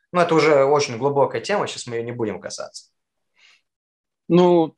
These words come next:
Speaker 2: я, я поддерживаю твои мысли по поводу того, что нужно усиливать сильное.
Speaker 1: Мгм. Это, это сильно проще делать.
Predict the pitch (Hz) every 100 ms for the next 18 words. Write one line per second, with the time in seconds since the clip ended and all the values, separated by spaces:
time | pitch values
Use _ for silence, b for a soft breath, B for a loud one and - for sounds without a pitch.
0 | _ 156 185 180 196 202 190 226 165 135
1 | 147 151 196 233 202 170 - 156 156 156
2 | 196 214 165 165 156 156 143 - 165 147
3 | 139 - 147 131 113 110 _ _ _ _
4 | _ _ _ _ _ _ _ - 110 101
5 | 95 117 _ _ _ _ _ - 135 147
6 | 147 156 180 170 - 165 160 147 - 104
7 | 87 - 107 107 90 78 -